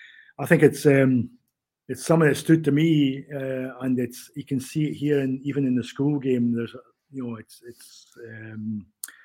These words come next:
the school cup, schools cup is a big thing here, and, uh,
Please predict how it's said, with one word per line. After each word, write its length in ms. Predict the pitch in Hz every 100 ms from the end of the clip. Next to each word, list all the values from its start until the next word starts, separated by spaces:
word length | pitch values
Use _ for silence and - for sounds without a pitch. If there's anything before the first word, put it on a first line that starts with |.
| _ - -
the 100 | 120
school 360 | - 147 139
cup, 300 | - 143 131
schools 320 | - - 123
cup 260 | - 131 131
is 140 | 110
a 100 | 104
big 160 | 120 123
thing 160 | 127 117
here, 380 | 135 143 151 123
and, 140 | 120
uh, 80 | 117